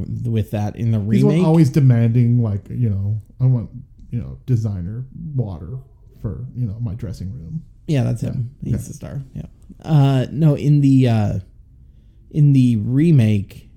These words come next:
Speaker 1: Ben is, like, this. He's huge. He's, like, the size of a, a child. <laughs>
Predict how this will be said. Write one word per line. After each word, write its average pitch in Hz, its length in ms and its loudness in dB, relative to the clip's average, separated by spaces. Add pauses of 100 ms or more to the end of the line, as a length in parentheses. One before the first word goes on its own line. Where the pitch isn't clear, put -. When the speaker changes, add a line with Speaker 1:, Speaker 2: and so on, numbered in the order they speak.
(100)
Speaker 1:
Ben 123 480 0
is, 123 240 2
like, 104 400 -2 (320)
this. 123 360 -4
He's 139 380 -2
huge. 107 720 -2
He's, 131 360 -8
like, 104 300 -6
the 117 80 -6
size 107 380 -6
of 95 60 -8
a, 92 220 -6 (880)
a 104 60 -6
child. 101 720 -4
<laughs> - 40 -16